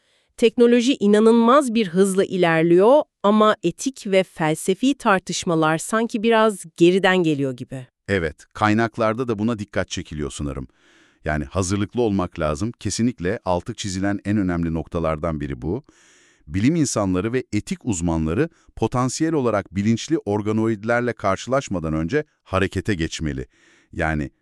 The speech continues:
Speaker 2: sorun kapıya dayanmadan kuralları belirlemek gerekiyor. Aksi takdirde iş işten geçebilir. Anladım. Özetlersek teknoloji hızla ilerliyor,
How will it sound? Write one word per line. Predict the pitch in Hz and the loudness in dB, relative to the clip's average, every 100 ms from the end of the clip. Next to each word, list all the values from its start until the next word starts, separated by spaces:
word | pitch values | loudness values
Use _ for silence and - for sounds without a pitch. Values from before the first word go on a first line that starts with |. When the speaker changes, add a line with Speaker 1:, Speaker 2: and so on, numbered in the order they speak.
| _ - | _ -16
Speaker 2:
sorun | - 104 98 120 | -6 -2 0 0
kapıya | - 90 104 92 | -2 -2 -2 0
dayanmadan | 85 92 92 82 78 104 143 | 0 -2 -2 -2 -2 -2 -4
kuralları | - 92 82 78 110 | -6 -4 -2 -4 -4
belirlemek | 87 80 78 80 78 | -4 -4 -4 -6 -6
gerekiyor. | 76 69 - 71 57 _ _ _ - | -10 -12 -10 -12 -12 _ _ _ -6
Aksi | 98 - 156 | -6 -4 -6
takdirde | 120 - 104 95 | -6 -6 -6 -6
iş | 143 - | -8 -10
işten | 135 - 120 | -8 -6 -4
geçebilir. | 101 80 85 71 67 - _ - | -4 -6 -8 -8 -10 -14 _ -8
Anladım. | 85 78 73 64 _ _ _ _ _ _ - | -4 -4 -8 -14 _ _ _ _ _ _ -2
Özetlersek | 101 143 165 196 - 120 - | 0 0 0 -4 -4 -8 -6
teknoloji | - 107 110 104 92 95 | -6 -4 -2 -2 -2 -6
hızla | - 110 101 107 | -2 -2 0 -2
ilerliyor, | 107 104 101 101 104 | 0 0 0 0 -2